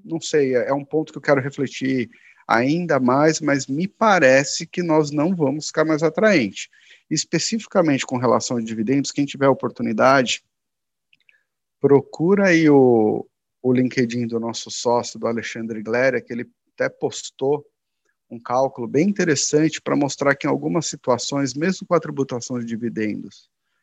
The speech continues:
é, existem alguns cenários em que isso pode ser, de fato, benéfico, que a combinação de redução da alíquota da pessoa jurídica mais a tributação do dividendo permite uma carga tributária até um pouco mais inteligente.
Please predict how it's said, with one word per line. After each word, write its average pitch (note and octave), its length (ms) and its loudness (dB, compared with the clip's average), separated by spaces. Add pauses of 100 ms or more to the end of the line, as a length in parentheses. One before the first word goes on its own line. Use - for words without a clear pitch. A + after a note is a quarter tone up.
(360)
é, A#2+ 340 2 (140)
existem C#3 800 -4
alguns A2+ 420 -8
cenários C3 600 -2
em B2 40 -16
que - 160 -10
isso E3 140 -8
pode E3 260 -2
ser, F3 380 -6
de D#3+ 160 -18
fato, D3+ 400 -6
benéfico, D#3+ 640 -8 (520)
que - 80 -4
a B2 60 0
combinação D3+ 720 -4
de A2+ 80 -8
redução C3 560 -6
da D#3+ 120 -2
alíquota C3 320 -6
da A#2 120 -6
pessoa B2 360 -12
jurídica A#2 560 -10
mais B2 340 -8
a C#3+ 40 -10
tributação A#2 540 -16
do A2 100 -12
dividendo B2 500 -10
permite F3 480 -10
uma E3 160 -8
carga D3 280 -6
tributária C#3 420 -8
até C3 100 -10
um D3+ 80 -6
pouco D#3+ 240 -10
mais D3 220 -6
inteligente. C#3+ 560 -12